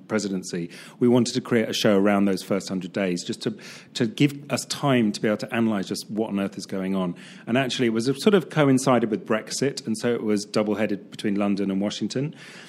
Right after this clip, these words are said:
That s-, show has been proven so popular that we've extended it. It's now called Beyond Hundred Days,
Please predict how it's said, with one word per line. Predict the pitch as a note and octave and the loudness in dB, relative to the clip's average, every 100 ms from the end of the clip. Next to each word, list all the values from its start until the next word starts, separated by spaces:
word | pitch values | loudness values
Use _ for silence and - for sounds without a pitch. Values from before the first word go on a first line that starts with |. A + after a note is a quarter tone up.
| - - | -10 -2
That | E3 F3 | 0 0
s-, | - - | -8 -8
show | - - D#3 B2 A#2 | 0 4 6 8 6
has | G#2+ A2 | 4 2
been | A#2+ A2+ A2 | 2 4 2
proven | A2 A#2+ G#2+ | 4 4 4
so | G#2 A#2 | 2 2
popular | A2 A#2 - G2+ G2+ | 2 -2 -2 -2 -2
that | G2+ | -2
we've | A2 G#2+ | -4 -4
extended | - - A#2 A#2+ G2+ | -6 -2 0 0 0
it. | F#2+ - - | -4 -6 -10
It's | - | -6
now | A2 | -6
called | G#2+ G2+ F2 | -4 -6 -2
Beyond | A2 A#2+ G2 | 0 0 -2
Hundred | G#2 F#2 | -4 -4
Days, | E2+ F#2+ G#2+ | 0 2 0